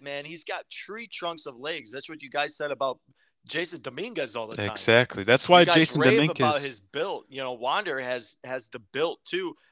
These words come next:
Speaker 1: I think it's a matter of time. Also, I think it's a matter of time before Wander starts putting up two hundred plus hit seasons.
Speaker 2: Me too. I, I'm in. Yeah, and <laughs>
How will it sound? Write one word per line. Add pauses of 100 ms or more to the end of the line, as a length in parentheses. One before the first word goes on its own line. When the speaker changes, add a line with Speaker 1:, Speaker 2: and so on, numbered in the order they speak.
Speaker 1:
I
think
it's
a
matter
of
time.
Also, (280)
I
think
it's
a
matter
of
time
before
Wander
starts
putting
up
two
hundred
plus
hit
seasons. (260)
Speaker 2:
Me
too. (440)
I, (160)
I'm
in. (100)
Yeah,
and (220)
<laughs>